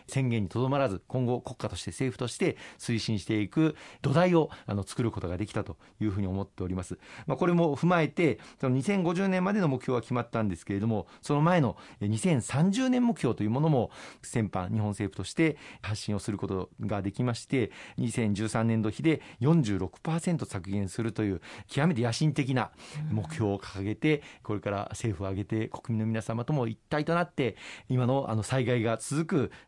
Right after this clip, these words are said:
Speaker 1: 日本の状況を転換していくためにも、また地球環境を重視していくためにも、この、お、脱炭素、脱炭素社会の実現に向けて全力を尽くして頑張っていかなければならないと思います。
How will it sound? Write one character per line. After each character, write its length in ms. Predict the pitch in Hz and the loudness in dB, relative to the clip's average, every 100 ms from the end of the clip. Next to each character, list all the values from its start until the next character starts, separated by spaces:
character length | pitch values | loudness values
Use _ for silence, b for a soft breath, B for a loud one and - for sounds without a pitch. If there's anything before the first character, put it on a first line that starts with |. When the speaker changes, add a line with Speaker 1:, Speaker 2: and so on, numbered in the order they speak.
| - | -10
Speaker 1:
日 200 | 160 120 | 0 2
本 220 | 117 110 | 2 2
の 200 | 104 101 - 104 | 2 0 -4 -2
状 160 | 113 | 0
況 180 | 110 117 | 0 2
を 520 | 110 107 - 98 98 95 | 2 0 -2 -4 -4 -2
転 200 | 123 120 | 0 0
換 200 | 120 117 | 0 0
し 40 | |
て 80 | 117 | -2
い 40 | |
く 60 | 107 | -2
た 100 | 117 | 0
め 100 | 123 | 2
に 80 | 160 | 2
も、 200 | 185 - B | 2 0 B
ま 60 | - | -8
た 80 | 104 | -6
地 120 | - | -2
球 160 | 139 127 | -2 0
環 180 | 135 | 0
境 120 | 117 101 | 0 0
を 40 | |
重 180 | 107 143 | 2 0
視 120 | - | -2
し 40 | |
て 80 | - | -4
い 60 | 131 | -4
く 60 | |
た 100 | 147 | -2
め 100 | 151 | 0
に 100 | 175 | 2
も、 200 | 220 160 B B B | 2 0 B B B
こ 120 | 113 | -2
の、 100 | 107 | -2
お、 420 | 104 104 98 98 - | -2 -4 -2 -4 -4
脱 180 | 113 - | -6 -4
炭 180 | 104 92 | -6 -4
素、 220 | 107 107 - | -4 -6 -4
脱 200 | 117 110 | -6 -2
炭 160 | 110 101 | -4 -2
素 100 | - | -6
社 120 | - | -4
会 120 | 98 | -2
の 60 | 92 | -4
実 220 | 90 113 | -4 0
現 100 | 131 | 2
に 100 | 127 | 2
向 60 | |
け 100 | 127 | 0
て 180 | 127 113 B B | -2 -2 B B
全 180 | - 117 | -2 2
力 200 | 113 - | 2 0
を 20 | |
尽 100 | - | -4
く 80 | - | -4
し 60 | 127 | -2
て 160 | 117 | -2
頑 160 | 95 101 | 0 -2
張 80 | 98 | -2
っ 20 | |
て 80 | - | -4
い 40 | |
か 80 | 92 | -4
な 80 | 92 | -6
け 100 | - | -4
れ 60 | |
ば 80 | 90 | -4
な 80 | 92 | -2
ら 100 | 101 | -2
な 80 | 101 | -2
い 60 | |
と 80 | 87 | -4
思 160 | 85 92 | -4 -4
い 40 | |
ま 100 | 87 | -4
す。 180 | 82 82 | -6 -10